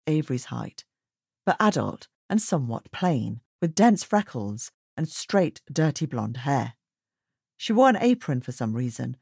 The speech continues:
with Kennet Public Library on the chest, written over a few curved lines representing an open book. "Ugh, God, where are your parents?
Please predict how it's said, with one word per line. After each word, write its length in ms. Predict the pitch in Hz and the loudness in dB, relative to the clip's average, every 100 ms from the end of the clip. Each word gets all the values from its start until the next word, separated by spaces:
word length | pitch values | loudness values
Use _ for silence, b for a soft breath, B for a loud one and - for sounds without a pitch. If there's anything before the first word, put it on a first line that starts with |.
| _ - | _ -4
with 300 | 151 151 139 _ _ - | 0 0 -2 _ _ -6
Kennet 380 | 220 202 185 - | 2 4 2 0
Public 380 | 185 165 139 165 | -2 -2 -2 0
Library 540 | 160 180 - 107 117 _ _ - | 2 2 2 -8 -10 _ _ 0
on 100 | 214 | 2
the 80 | 196 | 2
chest, 480 | - 170 - - - _ _ | 2 -2 -2 -8 -16 _ _
written 320 | - 262 240 214 | 2 4 6 4
over 220 | 196 185 | 6 2
a 60 | |
few 240 | 180 220 214 | 2 0 0
curved 320 | 190 185 170 | 2 0 2
lines 520 | 190 180 123 113 127 - _ - | 0 2 0 -4 -8 -14 _ 2
representing 720 | 208 208 208 190 185 160 123 | 2 2 0 2 0 0 -2
an 120 | 120 | 0
open 320 | 123 - 127 | -2 -4 -6
book. 360 | 117 135 _ _ _ _ _ _ _ _ _ _ _ - | -4 -6 _ _ _ _ _ _ _ _ _ _ _ 0
"Ugh, 380 | 247 262 190 - _ | 4 4 4 -4 _
God, 460 | - 247 240 170 - _ _ _ - | 0 4 4 2 -4 _ _ _ 2
where 220 | 247 269 | 6 6
are 120 | 262 | 6
your 160 | 247 226 | 4 2
parents? 760 | 214 240 233 156 117 - - | 2 4 4 2 -4 -10 -18